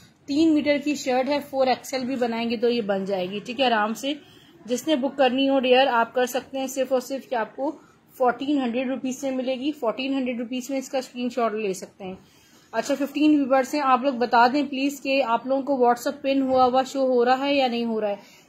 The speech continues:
ठीक है, मैं फिर आपको लिखकर, अ, शो कर देती हूँ। इसका screenshot ले सकते हैं। Only one, अ, ये shirt है, पहले भी आई थी मेरे पास, अ, screenshot ले लीजिएगा। लि-, linen पर jacquard only one है मेरे पास, यानी कि और variety नहीं है। अ, marina linen गुल अहमद की मैं आपको शो कर रही हूँ,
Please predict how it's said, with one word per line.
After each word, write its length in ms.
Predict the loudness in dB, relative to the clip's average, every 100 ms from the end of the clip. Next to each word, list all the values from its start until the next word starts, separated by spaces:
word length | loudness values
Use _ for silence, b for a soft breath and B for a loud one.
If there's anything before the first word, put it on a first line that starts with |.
| _
ठीक 140 | -8 -2
है, 60 |
मैं 140 | -2 -2
फिर 180 | -4
आपको 380 | -4 -4 -2 0
लिखकर, 380 | 0 0 0 0
अ, 260 | 2 2 2
शो 220 | 0 0
कर 140 | 0
देती 200 | -2 -4
हूँ। 60 | -4
इसका 160 | -4
screenshot 460 | -6 -6 -6 -2 0
ले 100 | 0
सकते 240 | -2 -8
हैं। 80 | -8
Only 260 | -4 -4 -4
one, 360 | -2 0 0
अ, 80 | 0
ये 220 | -2 -2
shirt 320 | -2 0 0 0
है, 100 | -2
पहले 280 | 0 0
भी 140 | 0 0
आई 140 | -2
थी 160 | -2 -4
मेरे 180 | -2 0
पास, 320 | 0 -2 -2 b b b b b
अ, 160 | -2 0
screenshot 520 | -2 -6 -4 -2 0
ले 140 | 0
लीजिएगा। 440 | -2 -2 -2 0 -2 -6 -6
लि-, 280 | -2 0 0
linen 340 | 0 2 2
पर 260 | 2 0 2
jacquard 460 | 0 4 6 4 0
only 280 | -2 -2
one 160 | -2 -2
है 140 | 0
मेरे 180 | 0 2
पास, 320 | 4 4 4
यानी 200 | -2 -2
कि 60 | -2
और 220 | 2 2
variety 400 | 2 0 -2 -4
नहीं 220 | -6 -6
है। 80 | -10 -14 b b b b 2
अ, 160 | 4
marina 400 | 6 6 6 4
linen 340 | 4 4 2 4
गुल 160 | 4
अहमद 320 | 4 2 0
की 120 | 0 2
मैं 100 | 2
आपको 280 | 0 -4
शो 180 | -2 -2
कर 200 | 2 2
रही 100 | 2
हूँ, 120 | -2